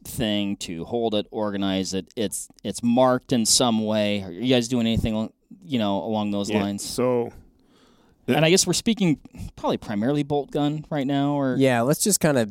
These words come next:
Speaker 3: we'll operate under that main assumption.
Speaker 1: Yeah.
Speaker 2: Yeah. So, and let me,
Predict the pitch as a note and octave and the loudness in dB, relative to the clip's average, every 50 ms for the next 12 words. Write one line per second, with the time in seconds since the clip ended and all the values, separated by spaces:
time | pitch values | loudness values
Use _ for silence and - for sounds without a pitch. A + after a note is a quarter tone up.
0 | G#2 - - D#3 D3+ C3+ B2+ A#2+ A#2+ A#2 G#2+ A#2 B2+ B2 - B2+ A#2+ A2+ A2 A2 | -6 -16 -12 -8 -4 -2 0 2 2 2 2 2 0 -2 -2 -2 -2 -2 0 -2
1 | G#2+ G2+ G#2 G2 G#2 F#2+ C#2+ E2 F#2 F2+ F2+ F2+ F2+ - - - - E2+ - - | -4 -6 -4 -6 -6 -6 -6 -8 -10 -12 -12 -10 -4 -4 -4 -4 -4 -10 -12 -10
2 | C#3+ C3 G#2+ F2+ E2 F2 A#2+ G#2 G#2 G#2+ G#2+ - - - - - _ _ - - | -4 -4 -4 -2 -2 -2 -2 -2 -2 -4 -8 -10 -18 -20 -20 -20 _ _ -12 -2
3 | - B2 A#2+ A#2+ A2+ - _ - - - - - - _ _ _ _ _ _ _ | 2 4 4 4 2 0 _ -14 -16 -14 -14 -18 -20 _ _ _ _ _ _ _
4 | _ _ - - C#3+ F3+ F3 D#3 | _ _ -2 2 4 6 6 4